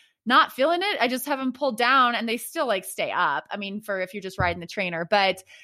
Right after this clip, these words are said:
they are just, for some reason, they are more comfortable, just less pressure on your stomach. And, um,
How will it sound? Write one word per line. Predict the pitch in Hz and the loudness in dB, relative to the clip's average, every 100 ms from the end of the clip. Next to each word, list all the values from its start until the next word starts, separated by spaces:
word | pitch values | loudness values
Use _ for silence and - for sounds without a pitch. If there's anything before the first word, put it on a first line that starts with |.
| _ - 220 | _ -12 2
they | 247 | 4
are | 247 247 | 6 4
just, | 240 233 - _ - | 2 -2 -6 _ -6
for | 254 | 0
some | 262 285 | 2 4
reason, | 294 277 254 | 2 2 2
they | 220 | 4
are | 214 214 196 - | 6 4 2 -6
more | 208 208 220 | -2 2 2
comfortable, | 220 220 226 180 160 | 0 -6 -6 -6 -6
just | 170 196 185 | -6 -10 -4
less | 196 208 - - - - | 0 0 0 -10 -16 -6
pressure | 214 214 220 190 180 | -2 -2 -2 0 0
on | 185 190 | 0 0
your | 185 180 | -2 -8
stomach. | - 180 185 135 - - | -6 -6 -6 -8 -10 -6
And, | - 190 180 175 180 202 | 0 2 2 0 -4 0
um, | 185 180 170 170 175 | 2 4 2 -2 -8